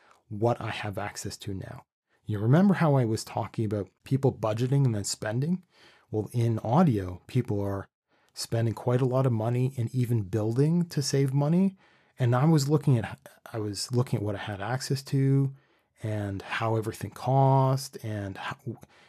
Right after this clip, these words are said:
and I just figured out how to arrange what I had, where I was, positioned a little bit better, and, and, you know, if I want to quote unquote upgrade, it would be getting certain blankets and then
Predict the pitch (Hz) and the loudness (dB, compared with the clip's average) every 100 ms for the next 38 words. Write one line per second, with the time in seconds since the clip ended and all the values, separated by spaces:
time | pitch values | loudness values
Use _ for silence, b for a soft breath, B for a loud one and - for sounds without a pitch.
0 | b - 120 - - - 139 175 - - | b -2 -2 -2 -16 -2 2 2 2 0
1 | 160 147 131 113 - 123 - 120 117 117 | 2 4 4 0 0 0 0 -2 0 0
2 | 113 117 110 98 95 107 170 175 127 101 | 0 0 0 -2 -2 0 2 2 0 -4
3 | 92 90 92 b b b b b _ _ | -4 -8 -10 b b b b b _ _
4 | 104 101 123 151 147 143 101 92 90 92 | -8 0 4 6 6 4 2 -4 -6 -6
5 | 113 - - b b b - 120 107 131 | -6 -8 -12 b b b 0 2 4 2
6 | - 135 117 120 127 139 139 95 90 120 | 4 2 2 0 2 0 -2 -6 -4 -6
7 | - 123 117 113 _ _ - 107 104 101 | -6 -4 -4 -4 _ _ -10 -8 -8 -8
8 | - _ _ _ _ _ - 107 98 98 | -12 _ _ _ _ _ -10 -6 -6 -8
9 | _ _ _ - 131 139 113 113 139 139 | _ _ _ -6 -2 0 2 4 4 4
10 | - 123 - 120 120 - 113 - 120 - | 0 -2 0 0 0 0 -4 -2 -6 -2
11 | 143 147 139 127 117 104 113 104 113 123 | 2 2 2 0 0 0 0 0 0 0
12 | 120 - 127 123 110 107 107 - - - | 0 -2 -2 -2 -2 -2 -4 -8 -8 -2
13 | 135 156 - - - 113 104 110 107 104 | 0 0 -2 -8 -4 -4 -2 -2 -2 -2
14 | 101 | -4